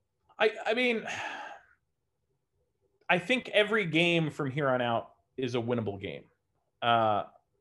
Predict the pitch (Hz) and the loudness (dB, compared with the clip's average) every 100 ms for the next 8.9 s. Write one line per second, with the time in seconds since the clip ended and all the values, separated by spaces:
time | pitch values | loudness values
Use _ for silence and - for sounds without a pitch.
0 | _ _ _ _ _ _ 147 143 143 139 | _ _ _ _ _ _ 0 4 4 2
1 | - 175 165 147 143 139 - _ _ 127 | -4 -6 -6 0 2 2 -2 _ _ -4
2 | 139 131 127 - _ _ _ _ _ 131 | 2 2 0 -12 _ _ _ _ _ -4
3 | 131 - 165 156 127 - 147 135 120 117 | -4 -2 -2 -2 -6 -2 -2 0 -2 -2
4 | 120 113 117 110 92 120 123 165 170 202 | -2 2 2 0 -2 -4 2 0 4 4
5 | 202 165 - - 135 113 - - 135 120 | 4 0 -6 2 4 4 -2 -8 -6 -4
6 | 120 123 123 120 113 110 107 101 104 101 | -4 -4 -4 -4 -2 -2 -4 -4 -4 -4
7 | 101 104 104 113 107 143 151 143 - 135 | -4 -6 -6 -6 -2 -2 -2 -6 -4 -4
8 | 120 110 127 123 - 113 101 95 | -4 -4 -4 -4 -4 -2 0 -2